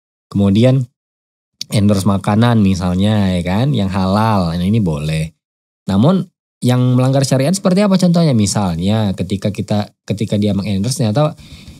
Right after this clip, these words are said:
yang makanan yang tidak halal. Kemudian juga, eh, yang dipromosikan adalah tentang situs-situs judi, ya, itu. Kemudian juga mempromosikannya dengan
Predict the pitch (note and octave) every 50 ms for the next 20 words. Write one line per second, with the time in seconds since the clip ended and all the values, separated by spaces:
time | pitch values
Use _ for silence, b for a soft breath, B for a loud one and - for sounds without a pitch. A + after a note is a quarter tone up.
0 | B - - - A2 G#2+ G#2+ G#2+ G#2+ G#2+ G#2 G#2 G#2 - A#2 A2 A2+ A2+ A2 G#2+
1 | B2 A2+ G#2 F#2 G2+ F#2+ E2+ E2+ G#2 A2 A2 G2 F2 E2 E2 F2 - _ _ -
2 | F#2+ F#2 F#2+ G2+ G#2+ B2+ C3+ B2+ A#2 A#2 A2 C3 D3 D3 D3+ - _ _ _ _
3 | _ _ _ _ _ _ _ _ _ _ _ _ _ A#2 A2+ G#2+ G#2+ G#2 G#2 G#2
4 | G#2 G2+ G2+ G2+ G2+ G2+ G2 G2 G#2 G#2+ A2 A2 A2 A2 A2+ A2+ - A#2 A2+ A#2
5 | A2 G2+ B2+ C3 D3+ C3+ B2+ A2+ A#2+ B2+ C#3+ D3+ C#3 - _ _ _ _ _ _
6 | _ _ - A#2 A2 G#2 - A#2 A#2 A#2 A2+ A2+ A#2 A#2 A#2 A#2 - - C#3+ -
7 | C3+ B2+ - B2 - C3 A#2 - - - A2 A2 A#2+ G#2+ F2+ F#2+ G2+ B2+ C#3 C#3+
8 | B2+ G#2+ G2 - - - - - - - E2 - - D3 D3 B2 G2 E2+ - -
9 | _ _ _ _ _ - - B2+ C#3+ D#3+ E3 E3+ D#3+ D#3+ D#3 F3+ E3+ - - -
10 | D3 C3+ D3 D3+ D3+ D3 D3+ D3+ D3 D#3 D3 D#3+ D#3+ E3+ E3+ E3 D3+ D3 C#3+ D3
11 | D3+ D#3+ E3 E3 D#3